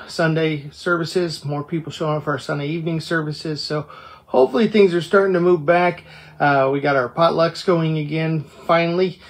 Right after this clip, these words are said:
Uh, so we got Potluck Sunday coming up. So if you're close enough and you wanna come worship with us Sunday morning and come to potluck, we'd love to have you. Uh,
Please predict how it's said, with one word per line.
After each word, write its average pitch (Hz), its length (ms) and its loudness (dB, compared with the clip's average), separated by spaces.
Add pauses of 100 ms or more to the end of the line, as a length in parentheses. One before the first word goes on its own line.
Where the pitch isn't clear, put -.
(240)
Uh, 135 280 2
so 127 400 -4
we 139 160 -8
got 135 220 -4
Potluck 139 320 -2
Sunday 147 280 -4
coming 147 380 -6
up. 170 240 -6
So 135 140 -6
if - 200 -14 (580)
you're 123 120 -14
close - 540 -6
enough 185 160 2
and 165 80 -12
you 147 60 -4
wanna 143 120 -4
come 151 200 -2
worship 151 280 -2
with 151 140 -4
us 147 100 -4
Sunday 151 240 -2
morning 165 340 -4
and 123 260 -10
come 151 160 -6
to 151 60 -6
potluck, - 440 -2
we'd 135 100 -8
love 120 280 -8
to 139 60 -10
have - 280 -10
you. - 140 -12 (600)
Uh, 139 400 2